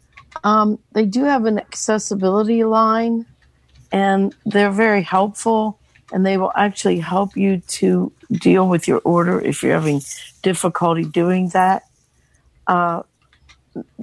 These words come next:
there is in, in the app, uh, you can see a list of the items that you've purchased. And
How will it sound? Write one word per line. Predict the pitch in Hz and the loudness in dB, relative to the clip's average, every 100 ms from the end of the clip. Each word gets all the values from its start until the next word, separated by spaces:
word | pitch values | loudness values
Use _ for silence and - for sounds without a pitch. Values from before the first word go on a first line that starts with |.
| - | -12
there | - 196 - - | 0 0 0 2
is | 226 247 240 196 - - _ - _ _ - | 2 4 2 0 -6 -12 _ -20 _ _ 0
in, | 202 208 202 - - | 2 2 -2 -6 -2
in | 202 220 | 2 2
the | 196 - | 2 2
app, | 180 185 - _ _ _ _ _ _ _ _ _ _ - | 2 2 -2 _ _ _ _ _ _ _ _ _ _ -4
uh, | - 175 - _ | -2 0 -2 _
you | 185 196 214 - | -4 -2 -2 -6
can | - 202 185 180 - _ _ _ _ _ | -2 0 0 -2 -8 _ _ _ _ _
see | - - 220 220 | -12 -2 0 4
a | 190 | 2
list | 170 196 208 - - _ | 2 0 0 -2 -10 _
of | 180 170 170 175 | -2 -2 -6 -2
the | 160 - | -2 0
items | 180 190 196 190 - | 0 0 -2 -6 -4
that | - | -4
you've | 175 165 - | -4 -6 -6
purchased. | - 180 - - 208 185 - - _ _ _ - - | 0 0 0 -2 -2 -4 -10 -16 _ _ _ -20 -4
And | 180 175 | 0 0